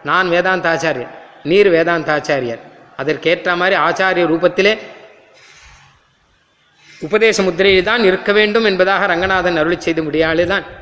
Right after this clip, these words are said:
இன்றைக்கு எல்லா கோயில்களிலும் உபதேச முத்திரையுடன் சுவாமி தேசிகன் சேவை சாதித்து கொண்டிருக்கிறார் ரங்கநாதனுடைய திருவுள்ளப்படியாக.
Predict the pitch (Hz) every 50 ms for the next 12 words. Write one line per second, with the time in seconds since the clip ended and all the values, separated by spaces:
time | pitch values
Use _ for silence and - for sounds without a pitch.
0 | - - - - - 147 156 156 160 156 - 160 135 131 156 190 202 208 196 185
1 | 156 180 185 185 180 165 175 190 196 180 143 151 165 170 165 131 147 156 143 139
2 | 151 156 151 151 175 175 139 - - - - - - - - 151 151 156 147 143
3 | 151 156 147 160 156 147 131 131 - - - - - - - - 160 160 160 143
4 | - 139 135 139 139 - 143 127 139 131 127 123 120 - - 120 - - - _
5 | _ _ _ _ _ _ - - 139 151 160 160 156 156 139 143 143 139 143 135
6 | 123 - - - - - - - - _ _ _ _ _ _ _ _ _ _ _
7 | _ _ _ _ _ _ - 175 180 175 165 147 - 147 147 151 151 139 123